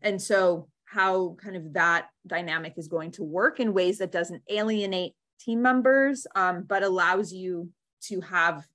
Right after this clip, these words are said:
to have those really kind of candid conversations. And that also speaks to trust built among the members, um, that it kind of does not become anti-, antagonistic in that conversation. Sharing success, so really recognizing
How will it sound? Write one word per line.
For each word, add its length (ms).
to 80
have 260
those 300
really 420
kind 100
of 120
candid 480
conversations. 840
And 140
that 140
also 340
speaks 400
to 140
trust 640
built 320
among 320
the 80
members, 640
um, 460
that 420
it 240
kind 140
of 120
does 160
not 200
become 300
anti-, 460
antagonistic 1000
in 160
that 200
conversation. 840
Sharing 520
success, 760
so 220
really 340
recognizing 1300